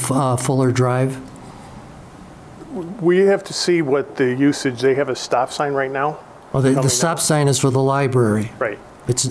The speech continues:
Speaker 1: it's not for anything moving up and down Polo.
Speaker 2: We, we could look at the three-way stop, uh, for traffic coming south or north.
Speaker 1: Well, it would have to be a four-way stop because you're, you're going to have trucks coming out. So we're talking about a four-way.
Speaker 2: They're, they're offset.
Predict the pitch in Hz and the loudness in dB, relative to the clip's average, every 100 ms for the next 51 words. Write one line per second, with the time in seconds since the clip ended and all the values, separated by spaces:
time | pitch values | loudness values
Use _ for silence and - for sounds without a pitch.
0 | - 143 143 147 147 143 139 139 139 135 | -2 0 2 2 0 0 2 2 4 4
1 | 139 131 135 127 127 127 123 113 139 123 | 4 4 2 2 0 2 2 0 0 0
2 | 117 117 - - - 147 160 175 151 156 | 0 -4 -10 -14 -4 -2 0 0 0 0
3 | 127 127 143 139 120 113 - 127 123 123 | 0 0 2 0 -2 -8 -2 0 4 2
4 | 123 - 117 123 - - - - - 127 | 0 -2 0 0 -2 -18 -20 -20 -8 -4
5 | 117 107 - - - - - - - - | -2 -4 -10 -20 -20 -20 -20 -20 -20 -20
6 | 202 - - 135 113 - - - 135 123 | -20 -18 -6 -4 -4 -8 -10 -4 -2 0
7 | 135 - 135 120 120 - 127 123 123 - | -4 -2 -2 -2 -2 0 2 2 -2 -4
8 | 139 127 113 123 131 - - - - - | 0 0 0 0 0 -4 -18 -20 -20 -6
9 | 127 127 131 143 139 139 123 - 156 135 | -2 2 4 2 2 2 2 0 2 2
10 | 135 - 135 131 131 127 127 117 135 135 | 2 0 0 0 0 0 2 2 4 4
11 | 131 - - - 139 135 139 127 123 - | 0 -4 -12 -2 0 2 4 2 2 -2
12 | 120 - - 127 123 123 131 110 - - | -2 -4 0 2 2 2 0 0 -4 -14
13 | - - - - - - - 139 113 113 | -18 -16 -16 -18 -20 -18 -4 0 2 2
14 | 143 123 127 117 110 143 123 123 110 143 | 2 4 4 4 2 0 2 4 4 2
15 | 147 143 147 139 135 131 - 139 131 | 0 2 2 4 2 0 0 0 0